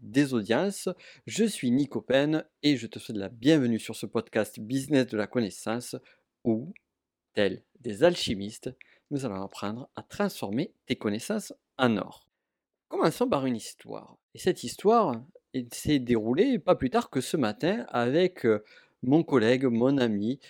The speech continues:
mon collaborateur Clément Bergon, qui est juste à côté de moi, en train de tapoter sur son téléphone, et qui avait une, euh, un besoin bien particulier. Il rigole d'ailleurs,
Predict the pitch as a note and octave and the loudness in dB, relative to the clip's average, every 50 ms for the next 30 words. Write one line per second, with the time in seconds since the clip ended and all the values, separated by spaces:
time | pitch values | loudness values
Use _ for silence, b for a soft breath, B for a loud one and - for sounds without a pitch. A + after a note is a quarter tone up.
0 | b b b - A2+ G#2+ - - D#3+ D#3+ C#3 A2+ A2+ G#2+ A#2 A2 G#2+ - - D3 | b b b -8 -8 -6 0 4 6 6 6 6 4 2 2 -2 -2 -2 -2 -2
1 | E3+ - - - B2+ D3+ F#3+ F3 B2+ A#2+ A#2 - G#2 A2 B2+ A#3 - - G#2+ G2+ | -2 -2 -2 0 2 2 2 2 0 -2 -2 -2 -4 -4 -4 -4 -6 -10 -12 -10
2 | - - D#3+ - - E3 - - B2+ - A#2 G#2 G#2 G2 F#2 F#2+ A#2 F3+ B3 - | -8 -10 -8 -8 -8 -8 -8 -8 -8 -8 -6 -6 -6 -6 -6 -6 -6 -6 -6 -6
3 | A#2 A2+ - - A#2 G#2 G2 G2 - _ C3+ C3+ - - C#3 - - B2+ A#2+ - | -8 -8 -8 -8 -8 -8 -8 -10 -8 _ -8 -6 -4 -4 -4 -4 -2 -4 -4 -6
4 | - - D#3+ - - - B2+ A2+ - C3 A2 G2+ G2 - - G#2+ B2+ E3 A#3 - | -8 -12 -12 -8 -6 -6 -6 -2 -2 -2 -2 -2 -4 -2 0 2 2 2 0 -6
5 | B B B B B B B B B B B B _ _ - G#3+ A#3 B3 A#3 A3+ | B B B B B B B B B B B B _ _ 4 6 6 6 4 2
6 | - _ - - F#3 G3+ G#3 F#3 D#3 C3+ C3 B2+ C#3+ E3 E3 D3 B2+ A#2 A2 G#2+ | -2 _ -4 -2 2 4 6 6 8 6 6 4 4 4 4 4 2 2 0 0
7 | G#2+ G#2 G#2 G2+ G2+ G2 G2+ - C3+ A#2 G#2+ A2 C#3 D#3+ E3 D3+ D#3 D#3+ C#3+ B2+ | -2 -2 -2 -2 -4 -6 -6 -6 -6 -6 0 2 4 4 4 4 2 2 2 2
8 | A2+ A#2 D3 D3+ C#3 C#3+ C3 - - B2 - - A#2+ G2+ B2 A#2+ - C3 A#2+ A2 | 2 2 2 2 2 0 -4 -4 -8 -10 -8 -6 -4 -2 0 2 2 2 2 0
9 | A#2 - A#2 D3 G3+ D#3+ B2+ A#2 C#3+ G#3 A3+ - | 2 4 4 4 6 4 4 4 4 2 2 -2